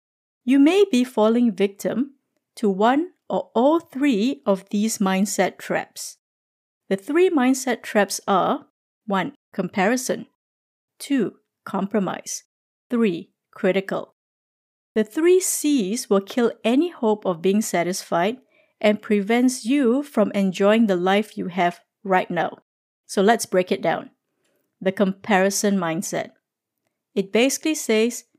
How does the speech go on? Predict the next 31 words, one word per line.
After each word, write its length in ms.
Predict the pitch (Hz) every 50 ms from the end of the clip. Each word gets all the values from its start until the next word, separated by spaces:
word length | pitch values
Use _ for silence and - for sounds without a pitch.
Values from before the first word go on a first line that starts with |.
| _ _ _ _ _ _ _
"The 140 | 196 196 185
what 260 | 180 208 269 - -
I 140 | 208 185 180
have 560 | 185 202 226 220 190 175 220 277 277 - _ _ _ _ _ _ _
or 140 | - 180 -
don't 400 | 160 151 _ - 202 214 226 247
have 360 | 233 208 190 180 180 185 - - -
is 200 | 180 185 - -
my 140 | 185 165 175
focus." 680 | - - 185 165 165 165 - - - - - - - _ _ _ _ _ _ _ _ _ _ _ _ _ _ _ _
The 80 | 220
comparison 680 | 208 - 233 233 233 262 285 311 330 - - 392 381 320
mindset 460 | 233 226 226 240 247 - 247 233 -
shows 480 | - - - - 240 262 277 269 277 -
up 240 | - 220 220 220 -
in 120 | 214 196 190
the 60 | 190
perspective 720 | 190 - 185 170 - - 196 185 185 - - 202 202 202 - -
of, 360 | 190 175 175 175 175 - - _ _ _ _ _ _ _ _ _ _
"The 60 | 202
grass 480 | - - 208 233 254 285 320 320 -
is 140 | 202 185 - - -
always 380 | 202 208 247 277 330 320 -
greener 480 | - - 208 180 180 214 285 294 - _ _ _ _ -
on 160 | 208 190 180
the 140 | 180 175 -
other 220 | 180 165 185 180
side." 420 | 180 - - 170 165 151 - - _ _ _ _ _ _ _ _ _ _ _ _ _ _
In 300 | 226 214 208 208 208 233
other 220 | 262 269 339 330
words, 420 | 247 196 190 196 196 196 - -